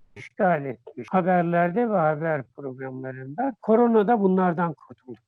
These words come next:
bir ölçüde. Ee, bunlardan sonra tabii, e, bunların yerine doğrudan doğruya bu hastalıkla ilgili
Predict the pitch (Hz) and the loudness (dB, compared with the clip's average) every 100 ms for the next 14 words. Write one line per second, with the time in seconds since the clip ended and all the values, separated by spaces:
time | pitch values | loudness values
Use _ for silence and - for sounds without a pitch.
0 | - 139 120 113 - 131 262 302 _ _ | -10 -6 -6 -10 -16 -6 -6 -6 _ _
1 | _ _ _ - 185 185 180 180 165 175 | _ _ _ 0 4 4 4 2 -2 -6
2 | 202 214 226 240 233 214 254 233 - 196 | 0 4 6 6 4 2 0 0 2 2
3 | 185 - 185 180 262 285 _ _ _ _ | 2 2 0 2 0 -4 _ _ _ _
4 | - 185 180 208 220 190 202 214 233 226 | 0 2 2 0 -6 0 2 2 2 2
5 | 196 170 170 269 269 _ _ _ - 202 | 2 2 0 0 -4 _ _ _ -4 0
6 | 226 220 185 _ 240 247 240 196 180 170 | 2 0 -6 _ 0 0 0 0 2 2
7 | 165 165 160 220 190 196 - _ 190 202 | 2 0 0 0 2 0 -2 _ -4 -4
8 | - 190 170 170 151 170 156 170 | -6 -6 -6 -6 -4 -4 -4 -8